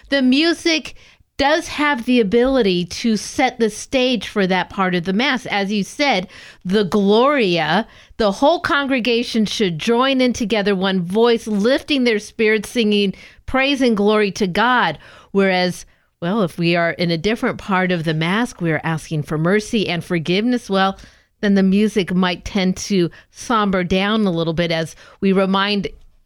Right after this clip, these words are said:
all of ourselves that <laughs> we are sinners and therefore asking of God's blessing. Music really has an ability, maybe even more than just the words by themselves, to bring forward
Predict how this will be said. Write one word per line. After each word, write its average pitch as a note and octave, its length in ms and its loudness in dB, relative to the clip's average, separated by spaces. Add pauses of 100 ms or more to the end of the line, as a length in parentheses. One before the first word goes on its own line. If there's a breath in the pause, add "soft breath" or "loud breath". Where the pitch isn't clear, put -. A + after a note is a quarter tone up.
(100)
all A3+ 280 4
of G3 100 2
ourselves D3 600 -2
that E3+ 280 -2
<laughs> - 40 -20
we G#3 220 2
are F3+ 140 2
sinners F#3+ 540 0 (220 loud breath)
and F3 180 -2
therefore F3+ 440 -2
asking E3 460 -4
of D3+ 160 -4
God's E3 280 -4
blessing. F3 380 -2 (380 loud breath)
Music F4+ 580 2
really B3 580 2
has A#3 440 -4
an G3+ 140 4
ability, F3+ 600 0
maybe D4 320 -2
even C4+ 340 0
more A3 240 2
than G3+ 240 0 (280 loud breath)
just - 360 0
the A3+ 160 0
words G#3+ 340 0
by F#3+ 220 2
themselves, E3 840 -2 (460 soft breath)
to B3+ 160 0
bring B3+ 320 0
forward A#3 640 2